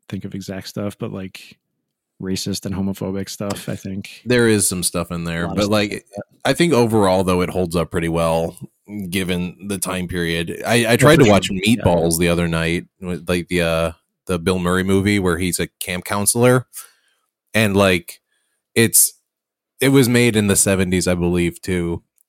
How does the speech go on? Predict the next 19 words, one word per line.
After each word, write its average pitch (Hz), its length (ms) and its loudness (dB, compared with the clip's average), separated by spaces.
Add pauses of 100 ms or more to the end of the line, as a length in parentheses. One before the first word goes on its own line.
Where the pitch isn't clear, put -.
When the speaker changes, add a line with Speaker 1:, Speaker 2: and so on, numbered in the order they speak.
Speaker 2:
and 92 460 -2 (540)
it, 110 180 0
like, 101 300 -2 (240)
the 113 160 -2
seventies 107 460 2
were 98 80 2
just, 87 180 0
like, 90 140 -4
a 85 60 -4
fucking 87 360 -2
wild 82 320 0
west 78 340 -2
of 80 120 -6
what 82 120 -4
you 80 120 -6
could 82 180 -6
put 87 140 -4
into 82 180 -4
movies, 92 560 -2